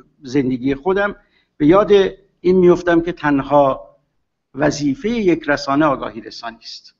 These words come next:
یعنی اگر جامعه رو برویم به سوی این که جبران، خلیل جبران می‌گوید اگر بتوانم هر روز یک دریچه به سوی روشنایی و آگاهی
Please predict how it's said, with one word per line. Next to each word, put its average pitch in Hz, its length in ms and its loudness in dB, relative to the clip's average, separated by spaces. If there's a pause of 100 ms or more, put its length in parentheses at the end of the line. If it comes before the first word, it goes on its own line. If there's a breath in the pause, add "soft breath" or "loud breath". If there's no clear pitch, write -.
(400)
یعنی 156 300 0
اگر 202 480 0 (440)
جامعه 147 420 -2
رو 147 380 -10 (300)
برویم 175 380 0
به 147 80 -4
سوی 190 320 -10
این 190 220 -4
که 110 220 -14 (800)
جبران، 175 500 2
خلیل 135 340 -4
جبران 156 440 -2
می‌گوید 147 440 -2
اگر 170 280 -2
بتوانم 127 640 -8 (300)
هر 185 180 -2
روز 196 320 -4
یک 233 280 0
دریچه 123 460 -4 (400)
به 160 80 0
سوی 220 400 0
روشنایی 170 600 2
و 180 60 -2
آگاهی 135 640 -2